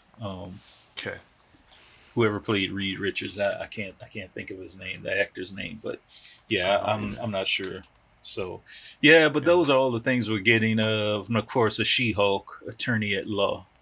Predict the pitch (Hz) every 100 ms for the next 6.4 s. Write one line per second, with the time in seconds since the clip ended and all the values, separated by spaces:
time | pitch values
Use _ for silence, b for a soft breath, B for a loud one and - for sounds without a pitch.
0 | _ 110 98 92 90 95 _ _ _ 113
1 | 110 110 101 92 98 107 101 120 107 101
2 | - 98 101 101 98 98 98 107 107 -
3 | 113 110 104 104 107 101 _ 120 110 113
4 | 120 107 120 - 92 90 98 98 98 98
5 | 104 101 139 - - B B B B -
6 | 107 107 107 95